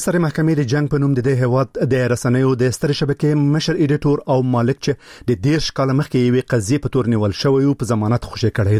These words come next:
دی. میر شکیل الرحمن په توقیف کې له اتو میاشتو وروسته نن د لس میلیون روپیو، چې درې شپېته زره ډالر کېږي، په ضمانت خوشي شوی دی. د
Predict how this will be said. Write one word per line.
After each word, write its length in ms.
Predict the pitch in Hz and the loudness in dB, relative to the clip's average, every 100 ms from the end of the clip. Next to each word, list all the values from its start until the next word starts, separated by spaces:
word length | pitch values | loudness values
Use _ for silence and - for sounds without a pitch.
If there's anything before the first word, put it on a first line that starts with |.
| 120 | 2
دی. 180 | 127 131 _ - - - - | 0 -4 _ -20 -20 -10 0
میر 160 | 120 123 | 2 2
شکیل 280 | - 131 135 | -2 -2 0
الرحمن 480 | 123 110 110 131 143 | 2 2 0 0 0
په 100 | 139 131 | -2 -4
توقیف 280 | 123 151 - | -2 -4 -2
کې 120 | 143 | -2
له 140 | 143 | -2
اتو 180 | 147 156 139 | -2 0 2
میاشتو 320 | 135 120 - 110 | 0 -2 -2 0
وروسته 260 | 131 - 123 | 0 0 0
نن 120 | 135 143 | 2 2
د 180 | 131 123 120 | 0 2 0
لس 120 | 151 156 | 0 0
میلیون 240 | 147 151 131 | 0 0 0
روپیو، 260 | 135 147 | 0 0
چې 160 | 143 156 - - - 107 | 0 -2 -6 -10 -10 -4
درې 100 | 147 | -2
شپېته 260 | - 143 131 | -2 -2 0
زره 160 | 127 123 | 2 2
ډالر 240 | 110 107 110 | 0 0 0
کېږي، 340 | - 131 139 - | 0 0 0 -2
په 80 | 113 | -2
ضمانت 320 | 104 113 - | 0 -2 -2
خوشي 180 | 107 104 | -2 0
شوی 220 | 120 101 110 | 0 0 2
دی. 80 | 127 135 _ - - | 2 0 _ -20 -8
د 120 | - | -2